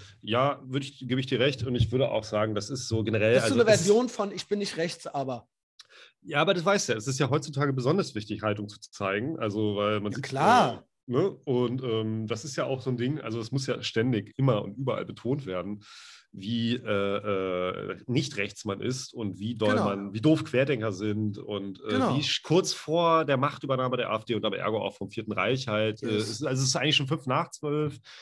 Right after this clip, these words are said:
Speaker 1: liest man
Speaker 2: Genau.
Speaker 1: immer und
Speaker 2: Und die
Speaker 1: immer
Speaker 2: einzigen,
Speaker 1: wieder
Speaker 2: die
Speaker 1: und
Speaker 2: sich noch wehren, sind Böhmermann, die Öffentlich-Rechtlichen, Rewe, glaub ich, Apple und Amazon. Aber ansonsten
Speaker 1: Ja.
Speaker 2: ist, äh, die Welt schon, <laughs> ist Vierte Reich, wenn's die nicht noch gäbe,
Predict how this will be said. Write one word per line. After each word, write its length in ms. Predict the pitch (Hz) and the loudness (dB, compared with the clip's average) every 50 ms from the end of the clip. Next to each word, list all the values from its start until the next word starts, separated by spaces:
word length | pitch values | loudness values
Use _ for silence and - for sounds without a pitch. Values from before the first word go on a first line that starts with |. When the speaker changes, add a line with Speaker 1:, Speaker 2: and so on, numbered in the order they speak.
| - - | -14 -2
Speaker 1:
liest 180 | - 123 - - | 4 4 4 4
man 80 | - 120 | 4 0
Speaker 2:
Genau. 120 | - 170 | 0 0
Speaker 1:
immer 100 | 147 127 | 0 0
und 80 | 160 165 | 0 0
Speaker 2:
Und 80 | 190 | 4
die 40 | 180 | 4
Speaker 1:
immer 80 | 208 220 | 6 6
Speaker 2:
einzigen, 200 | 190 208 262 285 | 6 6 6 4
Speaker 1:
wieder 220 | - 160 151 151 - | 6 6 4 4 4
Speaker 2:
die 60 | 226 | 4
Speaker 1:
und 60 | 226 | 2
Speaker 2:
sich 180 | 220 233 220 - | 2 0 2 2
noch 180 | 208 185 185 | 2 0 2
wehren, 320 | 175 180 185 190 196 220 202 | 4 4 6 6 6 4 0
sind 280 | 151 165 160 165 151 - _ _ _ _ _ - | 0 0 -2 -2 -4 -8 _ _ _ _ _ 4
Böhmermann, 480 | - 180 208 220 214 214 214 214 226 226 | 6 8 8 8 8 8 6 6 6 4
die 100 | 190 180 | 4 2
Öffentlich-Rechtlichen, 1000 | 156 170 - 190 170 - - 185 185 185 - - 202 - - 208 196 190 190 - - _ _ _ - | 2 0 -2 -2 -4 0 2 2 2 2 2 0 -2 0 0 0 2 0 0 -2 -6 _ _ _ -6
Rewe, 540 | 120 131 156 175 214 247 226 269 294 320 349 - _ | 0 4 6 6 6 6 4 2 2 2 -2 -6 _
glaub 280 | - 185 185 220 214 247 | 0 2 4 4 4 2
ich, 220 | 254 - - - | 0 -4 -4 0
Apple 320 | - 190 190 - 226 220 208 | -2 0 2 2 2 2 2
und 200 | 180 185 - - | 2 -4 -8 -6
Amazon. 460 | 160 160 151 135 123 120 117 120 135 _ _ _ _ _ _ _ - | -2 -2 -2 -2 -2 -6 -10 -10 -14 _ _ _ _ _ _ _ -4
Aber 160 | - 160 165 | 2 4 4
ansonsten 460 | 165 160 151 175 185 190 190 202 214 208 | 6 6 6 6 6 6 4 2 0 0
Speaker 1:
Ja. 60 | 180 | 0
Speaker 2:
ist, 220 | 170 180 170 - - | 0 0 0 0 4
äh, 420 | 175 170 160 160 165 165 165 156 147 | 6 8 8 8 6 6 4 0 -2
die 220 | 147 156 156 147 | -2 -2 0 4
Welt 220 | 156 156 165 165 - | 4 4 4 4 2
schon, 260 | - 170 160 160 143 | 0 0 0 0 -2
<laughs> 500 | - - - - 214 - 220 151 - - - - - - - - - | -2 -4 -4 -4 -2 -2 -2 -4 -4 -12 -12 -12 -10 -12 -10 -6 -4
ist 360 | 214 208 202 202 - - 196 185 190 185 | 0 2 2 2 2 0 0 2 2 4
Vierte 300 | 156 - 214 208 202 190 | 6 6 6 6 6 4
Reich, 220 | 170 185 185 190 165 | 2 4 4 4 4
wenn's 280 | 190 208 202 190 - | 2 2 2 -2 -4
die 140 | - 233 254 | -4 -2 -2
nicht 200 | 254 254 226 - | 0 0 0 0
noch 180 | 208 190 - - | 0 0 0 4
gäbe, 460 | - 175 180 185 165 147 151 220 240 | 6 8 8 8 8 6 4 2 0